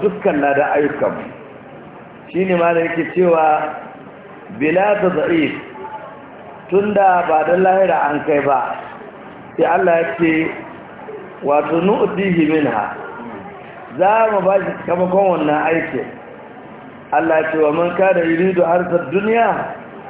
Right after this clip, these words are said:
wanda ke nihin sakamakon duniya, "nu'tihi minha, bila tad'if." Za mu ba shi wannan sakamakon, ba tare da mun gwaba ba abin ba, ba tare da mun sa abin ya girma ba. Kawai Allah ya ce,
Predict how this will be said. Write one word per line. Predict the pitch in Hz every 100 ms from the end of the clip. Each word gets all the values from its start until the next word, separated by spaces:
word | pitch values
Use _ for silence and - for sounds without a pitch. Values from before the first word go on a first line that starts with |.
| - -
wanda | 156 196 196
ke | 185 170
nihin | 180 202 190 180
sakamakon | 156 175 185 190 208
duniya, | 208 220 247 240 190 - - - - - -
"nu'tihi | 131 180 208 - 175 175 160
minha, | 139 110 95 107
bila | 143 185 202
tad'if." | 190 180 196 214 185 - - - - - - - -
Za | 196 214
mu | 202
ba | 196 196
shi | 185
wannan | 196 190 180
sakamakon, | 165 156 156 165 160 120 - - - - - - -
ba | 160 165
tare | 170 185 226
da | 214
mun | 185 190 196
gwaba | 220 226 214
ba | 202 202 175
abin | 160 135
ba, | - - - - - - - - -
ba | - 170
tare | 185 196 220
da | 214
mun | 208 220 202
sa | 180
abin | 185 185
ya | 175 170
girma | 170 185 180 175
ba. | 165 - - - - - - - - - -
Kawai | 185 208
Allah | 175 190 185
ya | 175
ce, | 175